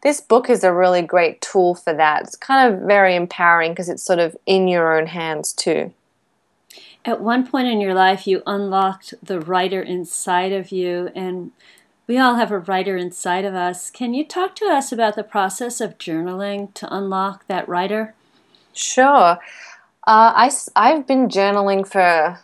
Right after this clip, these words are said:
Speaker 1: oh my gosh, really, really long time. I started, I think my first diary or journal was started in ninety-seven, I wanna say. So I've been writing for a really long time. One of the practices that I love,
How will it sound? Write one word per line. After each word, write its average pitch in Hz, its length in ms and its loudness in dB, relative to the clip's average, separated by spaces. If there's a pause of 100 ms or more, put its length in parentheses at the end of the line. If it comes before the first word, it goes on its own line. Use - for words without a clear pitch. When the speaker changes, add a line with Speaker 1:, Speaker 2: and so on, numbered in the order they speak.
Speaker 1:
oh 202 80 -12
my 175 160 -8
gosh, 170 360 -4
really, 226 280 6
really 196 240 4
long 165 300 2
time. 151 360 -2
I 160 80 0
started, 190 540 0 (100)
I - 80 -4
think 226 140 0
my 202 140 4
first 190 580 0 (200)
diary 170 560 4
or 156 120 2
journal 156 560 -2
was 165 160 -4
started 170 360 4
in 160 400 -4
ninety-seven, 170 840 0
I 156 120 -4
wanna 156 260 0
say. 160 420 0 (300)
So - 160 2
I've 214 140 4
been 226 180 4
writing 202 340 4
for 196 140 -4
a 185 60 -2
really 185 200 -2
long 175 220 -4
time. 175 340 -4 (440)
One 233 180 -2
of 294 80 -4
the 302 80 -2
practices 226 640 -6
that 185 140 0
I 175 120 0
love, 165 580 0